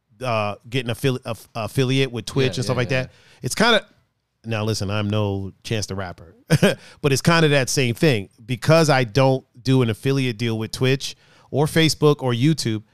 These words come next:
Speaker 1: I have complete ownership of what I do, and I can do what I want.
Speaker 2: Yeah.
Speaker 1: You know what I mean? I don't have to censor things. I don't have to, I don't have to
Speaker 2: Yeah.
Speaker 1: worry about that kind of stuff. And in the minute that you do sign that, you're literally signing an ex-, exclusivity deal. So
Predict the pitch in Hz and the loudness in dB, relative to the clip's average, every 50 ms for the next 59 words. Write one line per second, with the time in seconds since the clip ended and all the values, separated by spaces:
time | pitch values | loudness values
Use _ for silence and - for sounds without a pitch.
0 | _ _ _ _ _ _ 113 123 123 120 135 131 123 - 127 113 - - 147 135 | _ _ _ _ _ _ -4 -2 0 0 0 -2 -2 -2 -4 -4 -2 -2 -2 -2
1 | 131 - 131 135 143 139 123 - - 127 117 113 - - - 117 113 104 98 107 | 0 0 2 2 2 2 0 0 -2 -2 -4 -4 -6 -10 -10 -8 -8 -8 -6 -4
2 | 113 113 104 95 98 101 95 123 143 127 101 101 104 107 - 117 101 123 113 104 | -2 -2 -2 -4 -6 -8 -6 -6 -6 -6 -6 -8 -10 -10 -10 -6 -6 -6 -6 -6
3 | 98 92 90 98 120 117 87 - _ _ - 92 85 104 107 110 104 101 98 95 | -8 -10 -8 -6 -6 -6 -8 -10 _ _ -14 -10 -8 -8 -6 -6 -6 -8 -8 -10
4 | 98 98 95 95 95 104 110 113 104 113 113 110 - - 113 104 98 - _ _ | -10 -10 -10 -10 -10 -8 -6 -6 -4 -4 -4 -4 -4 -6 -8 -8 -8 -10 _ _
5 | _ _ _ - - - - 135 131 123 - - 139 - - 131 123 120 120 120 | _ _ _ -10 -6 -2 0 0 0 0 2 0 0 2 2 2 2 2 0 0
6 | 120 110 120 113 117 117 113 113 110 - - 113 - 120 123 123 113 113 107 120 | -2 -2 -2 0 0 0 0 -2 -2 -4 -8 -10 -8 -6 -6 -4 -2 0 2 2
7 | 131 135 127 113 104 98 101 95 - - 101 95 92 - - 98 87 92 - - | 2 2 2 0 -4 -6 -8 -12 -14 -12 -12 -12 -12 -12 -12 -14 -16 -18 -18 -12
8 | 113 113 110 113 110 110 107 104 107 123 135 139 131 127 - _ _ _ _ _ | -10 -8 -6 -6 -6 -6 -6 -4 -2 -2 0 0 -2 -4 -8 _ _ _ _ _
9 | _ _ - 120 113 104 110 113 104 98 143 170 196 - - 143 120 110 107 98 | _ _ -6 -6 -6 -6 -8 -8 -4 -2 -2 -2 -2 -2 -2 -2 -2 -2 -2 -4
10 | 101 101 98 95 95 - _ _ - 113 131 139 131 127 151 160 175 156 147 131 | -4 -4 -6 -8 -10 -14 _ _ -10 -4 -2 -2 0 0 -2 -2 -2 -4 -4 -4
11 | - - 127 139 165 156 131 117 110 - - - 113 - - - 135 123 107 - | -4 -4 -4 -6 -6 -6 -6 -6 -8 -10 -12 -12 -12 -10 -8 -6 -4 -4 -2 -2
12 | 151 165 147 131 120 104 110 95 92 92 - - 113 101 95 98 | -4 -4 -4 -6 -6 -6 -8 -8 -8 -8 -8 -8 -8 -8 -10 -12